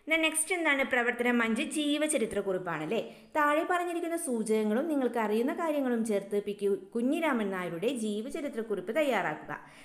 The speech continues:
ഹിൻസ് എല്ലാം നൽകിയിട്ടുണ്ടെങ്കിൽ നമുക്ക് എന്ത് ചെയ്താൽ മതി? ഈ ഹിൻസ് ഉപയോഗിച്ചുകൊണ്ട് ജീവചരിത്രക്കുറിപ്പ് തയ്യാറാക്കിയാൽ മതി അല്ലേ? ഓക്കെ, then നെക്സ്റ്റ് നമുക്ക് നോക്കാം. പ്രവർത്തനം ആറ് എന്താണ്?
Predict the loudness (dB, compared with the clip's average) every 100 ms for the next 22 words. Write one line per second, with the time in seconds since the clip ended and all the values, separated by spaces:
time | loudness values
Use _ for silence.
0 | -8 -2 0 2 2 4 4 4 2 2
1 | 2 0 2 2 2 2 2 2 2 0
2 | 2 2 2 2 -2 -6 -12 -4 0 0
3 | 4 2 4 4 4 0 0 0 2 0
4 | 0 -2 -2 0 2 2 0 -2 -2 -2
5 | 0 -2 2 4 4 4 2 0 -2 -2
6 | -2 0 0 0 -6 -18 -20 -20 _ _
7 | _ _ _ _ _ _ _ _ _ _
8 | -6 -2 2 4 6 4 2 0 2 2
9 | 2 -12 -20 _ _ _ _ _ _ _
10 | -8 -6 -2 -2 -2 -2 -2 -2 -6 -16
11 | -20 _ 2 4 2 0 0 4 4 4
12 | 4 4